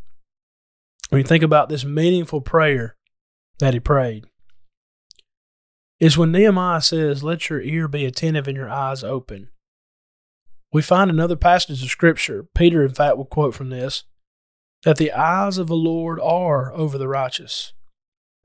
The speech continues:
and his ears are open unto their prayers, First Peter three twelve. There's great comfort then and encouragement that we can have even today as we face storms.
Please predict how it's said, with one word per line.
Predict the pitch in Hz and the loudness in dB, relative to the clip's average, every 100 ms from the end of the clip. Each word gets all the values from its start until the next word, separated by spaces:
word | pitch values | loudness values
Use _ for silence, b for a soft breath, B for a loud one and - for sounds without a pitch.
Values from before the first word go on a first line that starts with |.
| - | -2
and | 151 | 2
his | 156 156 | 2 0
ears | - 175 170 156 139 | -2 -4 -2 -2 -2
are | 139 170 170 139 | 0 0 0 -2
open | 170 160 143 | -6 -6 -8
unto | 135 131 | -8 -6
their | 131 143 | -6 -6
prayers, | - 147 131 120 | -2 -2 -2 -4
First | - 135 - | -4 -4 -4
Peter | 135 127 | -8 -8
three | 127 | -10
twelve. | 120 120 117 131 - - _ _ _ _ _ _ _ | -14 -14 -14 -16 -20 -20 _ _ _ _ _ _ _
There's | 156 143 | 2 4
great | 156 170 - | 6 4 4
comfort | 208 226 - 127 | 2 2 -2 -6
then | 143 139 | -6 -6
and | |
encouragement | 127 127 - 208 180 147 131 117 | -6 -4 4 6 6 2 -6 -8
that | 120 117 | -10 -4
we | 180 | -4
can | 214 160 | -2 -4
have | 156 156 | -2 -2
even | 151 170 143 | -2 -4 -6
today | 117 147 - - - _ _ _ _ _ _ _ - - - | -4 -2 -2 -2 -10 _ _ _ _ _ _ _ -16 -14 -12
as | 113 | 0
we | 175 | 2
face | 208 90 76 | 2 -2 -6
storms. | - - _ - | -8 -14 _ -20